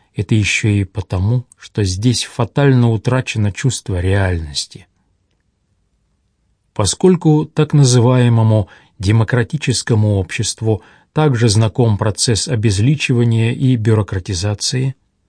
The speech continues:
вся планета сделалась сценой, на которой протекает этот процесс.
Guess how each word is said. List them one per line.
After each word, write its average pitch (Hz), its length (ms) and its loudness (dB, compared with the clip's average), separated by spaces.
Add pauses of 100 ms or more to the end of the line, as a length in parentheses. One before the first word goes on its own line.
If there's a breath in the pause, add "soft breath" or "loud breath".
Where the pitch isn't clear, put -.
(440 loud breath)
вся 156 340 0
планета 151 560 2
сделалась 90 840 -2
сценой, 143 720 0
на 110 160 -2
которой 151 360 2
протекает 113 680 -2
этот 104 260 -8
процесс. - 680 -6